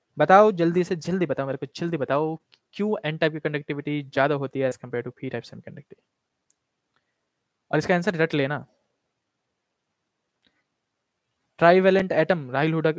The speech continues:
राहुल हुडा कह रहे हैं कि ट्राइवेलेंट एटम ज्यादा होता है।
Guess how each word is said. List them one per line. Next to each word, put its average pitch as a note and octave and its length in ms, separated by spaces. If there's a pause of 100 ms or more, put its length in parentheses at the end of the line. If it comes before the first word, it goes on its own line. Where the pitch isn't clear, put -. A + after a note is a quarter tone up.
राहुल D3+ 300
हुडा D3 180
कह C#3+ 140
रहे D#3 120
हैं F#3+ 100
कि F#3 100
ट्राइवेलेंट D#3 520
एटम C#3+ 240
ज्यादा C3 200
होता C3 260
है। C3+ 200